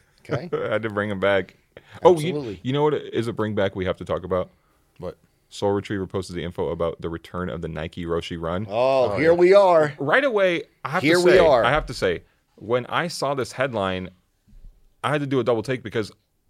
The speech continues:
Speaker 2: I didn't even realize that
Speaker 1: Yeah,
Speaker 2: the
Speaker 1: they were
Speaker 2: Roshe
Speaker 1: not.
Speaker 2: wasn't around.
Speaker 1: Mm.
Speaker 2: Did y'all realize that you couldn't just go? I mean, I, it makes sense now that I think
Speaker 3: Well, I
Speaker 2: about it,
Speaker 3: think
Speaker 2: but in my mind, it's been such a permanent shoe for the past decade
Speaker 3: I think
Speaker 2: plus.
Speaker 3: that they, uh,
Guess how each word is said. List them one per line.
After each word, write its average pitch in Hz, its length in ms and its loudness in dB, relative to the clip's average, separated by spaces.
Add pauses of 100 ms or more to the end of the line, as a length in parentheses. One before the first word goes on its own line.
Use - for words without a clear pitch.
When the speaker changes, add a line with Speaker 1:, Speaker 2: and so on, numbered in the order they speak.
(220)
Speaker 2:
I 123 80 0
didn't 180 180 -2
even 131 220 -4
realize 104 400 0
that 92 100 -6
Speaker 1:
Yeah, 98 60 -2
Speaker 2:
the 82 80 -2
Speaker 1:
they 87 80 0
were 95 60 4
Speaker 2:
Roshe 92 260 -4
Speaker 1:
not. 80 80 -10
Speaker 2:
wasn't 90 340 -2
around. 82 460 -4
Speaker 1:
Mm. 92 220 -12 (300)
Speaker 2:
Did 104 160 -4
y'all 139 180 2
realize 151 340 0
that 127 80 -6
you 120 80 -8
couldn't 123 220 -6
just 104 140 -8
go? 104 220 0
I 117 80 0
mean, 120 160 -2
I, 113 60 0 (100)
it 117 100 0
makes 139 220 0
sense 127 220 -4
now 123 100 0
that 110 100 0
I 98 80 0
think 110 200 -4
Speaker 3:
Well, 156 80 2
I 143 40 4
Speaker 2:
about 147 40 4
it, 156 80 0
Speaker 3:
think 180 60 -2
Speaker 2:
but 110 100 2
in 107 40 0
my 98 80 0
mind, 123 300 -4
it's - 100 -6
been 107 140 -8
such 110 160 -10
a 110 60 -6
permanent 110 400 -8
shoe 143 180 -4
for 110 100 -8
the 82 100 -6
past 82 280 -6
decade 90 220 -4
Speaker 3:
I - 20 -6
think - 140 -6
Speaker 2:
plus. 156 180 -4
Speaker 3:
that 123 60 -4
they, 110 260 -2
uh, 82 460 -4